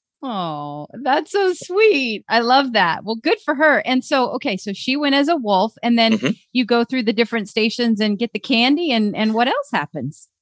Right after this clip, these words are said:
Speaker 2: So at the various stations, of course, you're off road driving through a park. So my daughter's standing up through the sunroof of the
Speaker 1: <laughs>
Speaker 2: car with her wolf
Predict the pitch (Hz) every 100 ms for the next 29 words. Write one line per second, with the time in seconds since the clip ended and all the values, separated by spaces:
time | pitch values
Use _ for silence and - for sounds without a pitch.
0 | - 151 - 190 175 175 175 165 170 147
1 | 180 214 202 - 160 165 185 190 202 -
2 | - 131 - 151 147 - - 113 131 127
3 | 127 123 _ _ _ _ - 127 - _
4 | - 131 123 127 123 127 131 - - 120
5 | 113 113 - 113 - 123 117 - _ _
6 | - - 143 131 131 - _ 123 127 120
7 | 123 135 - 123 127 127 123 - _ -
8 | 131 123 123 120 113 - - - 123 123
9 | 131 139 156 131 120 120 117 120 135 120
10 | 117